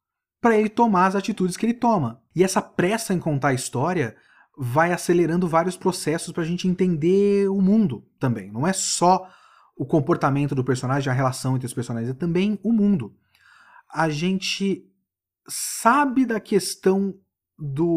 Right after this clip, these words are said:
olfato dele, e o olfato dele talvez seja a coisa mais bem trabalhada da história,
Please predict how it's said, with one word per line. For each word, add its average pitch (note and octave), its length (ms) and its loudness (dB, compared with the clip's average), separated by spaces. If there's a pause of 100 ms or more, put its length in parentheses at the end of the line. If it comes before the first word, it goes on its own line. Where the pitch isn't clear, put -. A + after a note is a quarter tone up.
(200)
olfato D3+ 800 0
dele, A#2+ 520 -4 (380)
e D#3+ 60 -2
o E3+ 60 6
olfato F#3+ 460 0
dele G3 200 2
talvez F#3+ 460 -2
seja F3+ 360 0
a E3+ 200 0
coisa E3+ 360 -2
mais E3 300 -2
bem D#3 180 -2
trabalhada D3+ 400 -2
da D3+ 100 -2
história, D3 520 -2